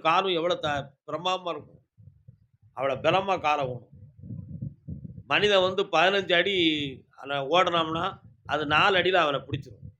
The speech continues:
அவ்வளவு பெரிய வலிமையான கரி பெருத்த யானை, உடம்பால ரொம்ப வலிமையான பெரிய உருவம் கொண்ட ஒரு மாபெரும் மிருகம்.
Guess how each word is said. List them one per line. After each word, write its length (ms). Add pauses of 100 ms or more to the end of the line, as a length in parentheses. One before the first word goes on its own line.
(1400)
அவ்வளவு 320
பெரிய 180
வலிமையான 680
கரி 280
பெருத்த 440
யானை, 360 (840)
உடம்பால 500 (520)
ரொம்ப 280
வலிமையான 540 (400)
பெரிய 300 (100)
உருவம் 400 (600)
கொண்ட 300
ஒரு 200
மாபெரும் 520
மிருகம். 340